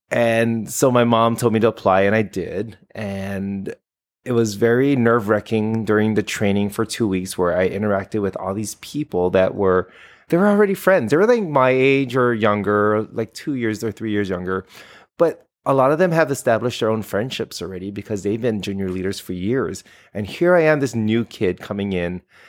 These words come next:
that had no idea who anyone is. And I had to make friends. And that was the hardest part of that training, was just trying to open myself up. Uh, luckily, I did open up,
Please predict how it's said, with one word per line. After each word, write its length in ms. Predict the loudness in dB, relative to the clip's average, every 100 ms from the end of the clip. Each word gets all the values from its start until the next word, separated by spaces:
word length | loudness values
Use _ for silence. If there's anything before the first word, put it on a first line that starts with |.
| -20 _ _
that 100 | -4
had 180 | -4 -6 -6
no 280 | -10 -2 2
idea 240 | 4 4 2
who 180 | 0
anyone 480 | 0 2 2 2 0
is. 420 | -2 -6 -6 -8 -16 _ _ _ -20 _ _ _ _ _ _
And 160 | 0 2
I 80 | 2
had 180 | 0 2
to 60 |
make 140 | 0 0
friends. 480 | -4 -6 -4 -6 -8 -6
And 200 | -2 2
that 120 | 2
was 240 | 4 0
the 100 | 0
hardest 420 | 0 2 2 -2 -4
part 380 | 2 2 2 -2
of 460 | -2 -2 -4 -10 -12
that 240 | -2 -2 0
training, 540 | 0 2 4 2 0
was 180 | -2 -2
just 300 | -2 -4 -6
trying 300 | -2 0 0
to 240 | 2 0
open 380 | 2 -2 0 0
myself 480 | 0 -2 -2 -2 -4
up. 340 | -4 -4 -4 -16 -18 -20 -18 -16 -16 -16 -16 -18 -20 -8
Uh, 280 | -4 -2 -2
luckily, 520 | 0 0 2 2 4
I 180 | 2 0
did 440 | 0 0 2 0
open 340 | -2 -2 0
up, 260 | 0 -2 -6